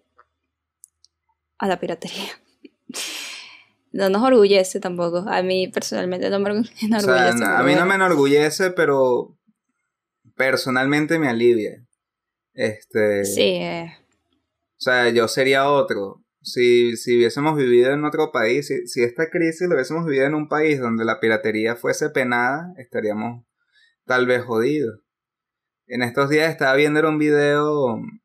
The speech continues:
Speaker 2: sobre cómo, cómo hace la gente en Cuba, que el internet es burda de costoso.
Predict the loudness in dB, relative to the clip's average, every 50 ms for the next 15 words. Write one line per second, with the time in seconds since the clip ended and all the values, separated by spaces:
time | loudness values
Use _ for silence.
0 | _ _ _ -8 -2 0 2 2 2 0 0 0 0 0 0 0 0 0 0 0
1 | -2 -2 -4 -4 -2 -2 -2 -2 -2 -2 -2 -2 -2 -2 -4 -4 -4 -4 -6 -6
2 | -4 -2 0 2 2 2 0 -2 -6 -6 -6 -4 -4 -6 -8 -10 -16 _ _ -8
3 | -6 -4 -4 -4 -2 -2 -2 -2 -2 -4 -4 -2 -2 0 0 2 2 0 0 -2
4 | -4 -8 -8 _ -6 -6 -6 -8 -14